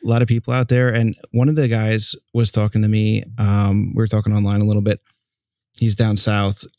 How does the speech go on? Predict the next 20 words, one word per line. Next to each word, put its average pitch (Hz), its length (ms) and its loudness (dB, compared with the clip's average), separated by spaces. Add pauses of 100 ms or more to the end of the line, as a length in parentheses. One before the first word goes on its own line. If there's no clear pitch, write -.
and, 101 540 0
um, 95 560 -2 (580)
you 123 60 2
know, 110 80 2
he 113 80 0
wants 113 260 -4
to 104 380 -2 (420)
basically 107 400 -2
get 104 140 0
a 101 40 0
mentor 107 680 0
and 101 180 -4
things 107 180 -2
like 101 140 -2
that. 107 320 0
And 101 240 -2 (420)
I 143 60 -8
told 127 180 2
him, 113 120 2
obviously, 107 580 0